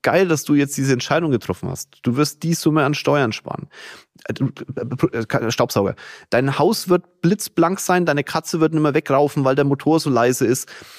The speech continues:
Ähm, ich glaub, bei Hühler wird auch noch die Luft gereinigt. Du hast in Zukunft bessere Luft, du wirst weniger Allergien haben“ und so weiter und so fort.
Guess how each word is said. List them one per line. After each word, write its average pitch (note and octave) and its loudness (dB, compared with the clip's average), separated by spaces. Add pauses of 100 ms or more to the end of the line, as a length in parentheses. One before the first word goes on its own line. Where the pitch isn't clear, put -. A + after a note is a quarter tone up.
(240)
Ähm, B2 2
ich B2+ -4
glaub, C#3 2
bei C3+ 4
Hühler D3+ 4
wird D3+ 2
auch C#3+ 2
noch D3 2
die D3 0
Luft - 0
gereinigt. C3+ 2
Du C#3 2
hast D3 -2
in C#3 -2
Zukunft C#3+ -6
bessere C#3 2
Luft, D3+ 2
du B2+ -6
wirst C3+ -2
weniger E3+ 2
Allergien C#3+ 2
haben“ C3 -2 (200)
und E3+ 4
so F#3 -2
weiter A#2 0
und - -4
so - -8
fort. - -6